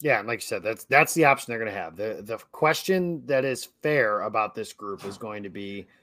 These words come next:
okay, you gotta play the matchup game. You gotta scheme these dudes open, blah, blah, blah, blah, blah, all that stuff. And all that stuff's great.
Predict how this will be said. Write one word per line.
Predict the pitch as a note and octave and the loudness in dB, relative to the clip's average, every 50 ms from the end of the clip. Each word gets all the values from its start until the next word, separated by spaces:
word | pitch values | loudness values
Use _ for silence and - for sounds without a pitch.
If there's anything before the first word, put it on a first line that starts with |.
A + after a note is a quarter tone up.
| _ _ _ _ _ _ _ _ - | _ _ _ _ _ _ _ _ -6
okay, | C3+ - D3 C#3 | 0 4 4 4
you | B2+ A#2+ | 4 4
gotta | A#2+ C3+ C#3 C#3 | 4 4 4 6
play | - E3 | 4 4
the | D#3 D3+ | 4 4
matchup | D#3 D#3+ E3 D#3 - D3+ C#3 - | 4 2 2 2 2 -2 -2 -2
game. | C#3 B2 A2+ A2 | -2 -2 -2 -2
You | A2+ A#2+ | 0 0
gotta | C3 B2+ B2+ | 0 0 -2
scheme | - - D3+ D#3 D3+ | -2 -2 0 0 0
these | D3+ D3+ D3 C3 | 0 0 -2 -2
dudes | C#3 D3+ C#3+ C3 | -4 -4 0 4
open, | C#3 C#3 C3 - A#2 G#2 G#2 G2+ | 4 4 4 2 -2 -6 -4 -4
blah, | G2+ A2 A#2 | -2 0 0
blah, | A#2+ B2+ B2 | 2 0 0
blah, | G#2+ A#2 A2 | 0 -2 -2
blah, | G2+ G#2 | -2 -4
blah, | F#2 G2 F2 | -6 -6 -4
all | F#2 A2+ B2+ | -2 0 0
that | B2+ A2+ G#2 | 0 0 -2
stuff. | - - F#2 F2+ - | -4 -8 -8 -8 -4
And | B2 | 0
all | C3+ D3 | 0 2
that | D3+ D3+ C#3 - | 2 2 0 0
stuff's | - C#3 - - | -2 -4 -6 -4
great. | - A2 F#2 E2 | -6 -6 -8 -8